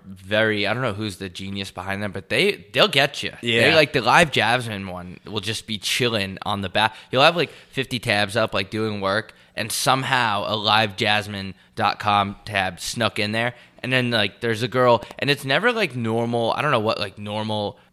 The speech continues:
Speaker 1: uh, how do I put this? I don't know what, like, a <laughs> normal cam girl is usually doing, but those ones, they're always putting, like, outrageous objects in their pussy.
Speaker 2: Yeah, it's
Speaker 1: Like,
Speaker 2: not
Speaker 1: it's always, like, a baseball bat.
Speaker 2: Yeah, it's never, like, a normal thing. That's why I'm not sure, like, if those sites,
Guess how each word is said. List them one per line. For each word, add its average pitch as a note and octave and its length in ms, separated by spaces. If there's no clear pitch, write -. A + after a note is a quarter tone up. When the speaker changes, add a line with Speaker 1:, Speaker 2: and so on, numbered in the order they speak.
Speaker 1:
uh, F#2+ 360
how G#2 100
do F#2 60
I F2+ 60
put - 180
this? - 200
I - 80
don't D#3+ 80
know G3 80
what, C#3+ 160
like, A#2 120
a A2+ 60
<laughs> G#2 160
normal A#2 520
cam A#2+ 340
girl C#3+ 480
is C3 140
usually C#3+ 300
doing, D#3+ 400
but A#2 160
those E3+ 200
ones, B3+ 220
they're F#3 160
always C#3 300
putting, B2+ 340
like, G2+ 320
outrageous B2 640
objects G2+ 720
in A2 140
their G2 140
pussy. - 360
Speaker 2:
Yeah, B2 280
it's B2 160
Speaker 1:
Like, C3 60
Speaker 2:
not A#2 60
Speaker 1:
it's A#2+ 100
always, C#3 200
like, D3+ 100
a C#3+ 80
baseball G#2 460
bat. B1 340
Speaker 2:
Yeah, G3+ 280
it's D3+ 160
never, B3+ 260
like, G3+ 140
a D3 80
normal B2+ 440
thing. C3 180
That's C#3+ 160
why G#3+ 100
I'm G3+ 60
not G3+ 160
sure, F3+ 160
like, D#3 180
if - 80
those C#3+ 220
sites, C#3 420